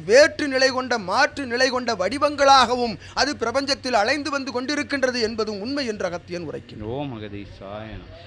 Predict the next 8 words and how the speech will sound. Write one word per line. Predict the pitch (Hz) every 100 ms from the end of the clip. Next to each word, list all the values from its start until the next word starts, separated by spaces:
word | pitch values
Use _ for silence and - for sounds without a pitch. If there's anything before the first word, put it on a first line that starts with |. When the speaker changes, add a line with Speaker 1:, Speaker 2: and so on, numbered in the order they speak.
| - 180
Speaker 1:
அவ்வாறு | 233 294 311 247
அலைந்து | 226 294 285 254
வந்து | 254 269
கொண்டிருக்கின்ற | 247 247 226 208 226 214 170 180
ஆன்மாக்கள் | 233 208 202 196 175 127 - - -
சிறிது | 208 262 294 285
சிறிதாக | 233 277 262 269 269 262 185
பக்குவப்பட்டு | 180 262 254 247 208 - 226